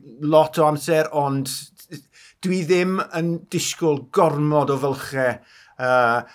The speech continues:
rhwng y ffefrynnau mawr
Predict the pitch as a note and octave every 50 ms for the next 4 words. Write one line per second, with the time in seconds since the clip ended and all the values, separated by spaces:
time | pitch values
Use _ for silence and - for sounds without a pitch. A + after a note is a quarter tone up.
0 | _ - - - - E3 D3+ C#3+ C#3+ C#3+ D3 - _ - D3+ C#3 C#3 - _ _
1 | _ _ - - - E3 C#3 D3 D3+ D3 C#3+ C#3+ C#3+ C#3+ C#3+ D3 D3 D3 C#3+ C3
2 | C3 C3 C3+ C3 C3 B2 A#2+ A#2 - -